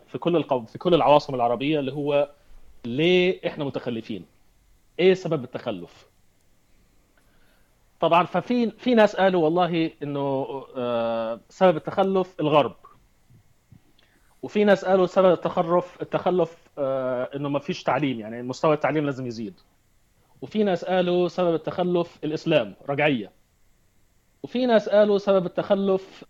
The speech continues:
مؤامرة، مؤ-، مؤامرة خارجية ولا كذا. الكواكبي من سنة ألفين وتسعمية واتنين، يعني من زمان، جاوب السؤال على بش-، بشكل مختلف. قال إنه السبب هو ال-، هو الاستبداد.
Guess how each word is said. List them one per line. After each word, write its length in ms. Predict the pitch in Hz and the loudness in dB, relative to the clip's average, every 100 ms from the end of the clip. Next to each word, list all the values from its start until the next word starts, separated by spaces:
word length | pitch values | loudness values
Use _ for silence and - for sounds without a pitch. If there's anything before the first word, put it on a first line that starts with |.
| - | -12
مؤامرة، 720 | 135 143 170 170 156 156 156 | -4 2 4 6 8 8 8
مؤ-، 220 | 135 135 | 4 -6
مؤامرة 440 | 131 131 165 156 | -8 0 2 4
خارجية 440 | 143 139 131 160 156 | 2 0 -2 0 0
ولا 180 | 123 117 | 0 -6
كذا. 260 | 113 92 - _ _ _ _ _ _ _ - _ _ _ _ _ - | -10 -16 -20 _ _ _ _ _ _ _ -20 _ _ _ _ _ -8
الكواكبي 840 | 165 - 165 233 240 170 123 120 - 147 | -6 0 4 4 2 -2 -4 -6 -10 -8
من 120 | 147 | -4
سنة 220 | - - - | -2 -2 -2
ألفين 220 | 175 240 | -2 -2
وتسعمية 400 | 190 - 160 180 | -2 -2 0 0
واتنين، 540 | 165 151 160 139 107 147 123 | 0 0 0 0 -2 -10 -10
يعني 160 | 117 | -6
من 120 | 135 | -2
زمان، 420 | 165 139 113 120 196 _ _ _ _ _ _ _ - | 0 0 -2 -6 -10 _ _ _ _ _ _ _ -8
جاوب 380 | 127 185 220 175 | 2 4 4 4
السؤال 460 | - 165 165 185 | -2 -2 2 2
على 160 | 156 147 | 2 0
بش-، 220 | 131 143 | -2 -6
بشكل 380 | 135 - 175 156 | -10 -6 -4 -4
مختلف. 640 | 135 123 - 170 156 127 - | -8 -10 -8 -4 -2 -2 -2
قال 160 | 175 | -2
إنه 180 | 151 151 | -2 -6
السبب 400 | 135 - 185 170 | -4 -2 0 0
هو 160 | 170 160 | 0 -2
ال-، 160 | 147 | -4
هو 200 | 147 175 | -2 2
الاستبداد. 560 | 147 - - 107 92 | 2 -2 -8 -8 -8